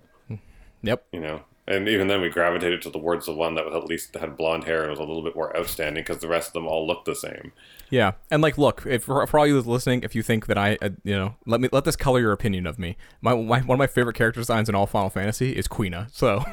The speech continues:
Speaker 1: <laughs> just, you know, <laughs> I love Quina. <laughs> I love every part about Quina. Weird clown frog thing, great. Give it to me in,
Speaker 2: Uh,
Speaker 1: in droves. I love that character.
Speaker 2: Yeah, but I like those kind of characters too. I mean,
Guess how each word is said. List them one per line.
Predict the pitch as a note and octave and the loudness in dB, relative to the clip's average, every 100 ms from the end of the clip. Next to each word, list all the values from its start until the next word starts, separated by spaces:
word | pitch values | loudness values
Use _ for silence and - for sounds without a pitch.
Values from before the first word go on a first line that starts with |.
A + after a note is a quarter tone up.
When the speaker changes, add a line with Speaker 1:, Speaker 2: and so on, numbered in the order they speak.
| - | -4
Speaker 1:
<laughs> | - | -2
just, | - E4+ G3+ | 4 6 6
you | F4+ E4+ - - | 6 4 2 4
know, | - - D4 - | 0 0 -8 0
<laughs> | F#4 - C#4+ - - - - - - - - - - | 0 0 -2 -4 -10 -10 -6 -6 -6 -10 -10 -16 0
I | C#3+ | 2
love | B2+ C#3 C#3 | 4 4 2
Quina. | D3 A#2 G2+ - | 0 0 -2 -6
<laughs> | - - - - - - - - - | -6 -4 -4 -6 -14 -10 -8 -4 0
I | |
love | A2 C#3+ | 2 4
every | - B2+ C#3 | 4 4 4
part | C3+ | 4
about | B2 A#2 | 4 2
Quina. | - A2 G#2+ - - - | 0 0 -2 -8 -16 -2
Weird | C#3 C#3 B2+ | 4 4 2
clown | B2 B2 B2+ | 2 4 2
frog | B2+ A#2+ B2 D3+ | 2 4 4 4
thing, | C#3 C#3 D3 - | 0 0 -4 -8
great. | - A#2 F#2 - - - - _ _ _ _ _ _ _ - F3 - C#3 | 0 2 2 -4 -20 -20 -20 _ _ _ _ _ _ _ -16 -12 -10 0
Give | B2 | 2
it | A2 | 4
to | A2+ | 4
me | A2 | 2
in, | G#2 | 2
Speaker 2:
Uh, | |
Speaker 1:
in | - A2+ | 0 2
droves. | A2+ G#2+ G#2 A2 | 4 6 4 4
I | G2+ | 2
love | G2+ G#2 | 2 2
that | G2 F#2+ | 2 -2
character. | G#2 G#2 - A#2 - - - | -2 -4 -4 -8 -10 -20 -8
Speaker 2:
Yeah, | - D3+ | 0 4
but | D3 | 4
I | B2+ | 4
like | C3 C3+ | 0 2
those | D#3 C#3+ | 2 2
kind | C#3 | 0
of | B2+ | 0
characters | A#2+ A#2 A#2 A2 | 2 2 0 -2
too. | - A#2 | 2 4
I | F#2+ | 4
mean, | G#2 | 2